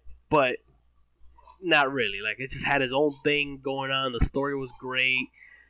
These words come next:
Yeah, maybe the character wasn't too, like, you know, how all the other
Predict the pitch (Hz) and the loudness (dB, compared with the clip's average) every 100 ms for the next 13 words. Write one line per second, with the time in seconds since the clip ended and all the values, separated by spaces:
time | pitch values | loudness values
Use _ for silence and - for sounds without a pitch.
0 | - 185 185 185 185 165 - 170 170 160 | 2 4 6 6 6 4 4 4 4 4
1 | 151 151 151 139 - 165 160 143 123 - | 0 -2 -4 -6 -4 -2 2 2 0 -4
2 | - 143 110 - 113 - 131 139 139 135 | -14 -12 -10 -10 -10 -2 0 2 0 0
3 | 139 | -2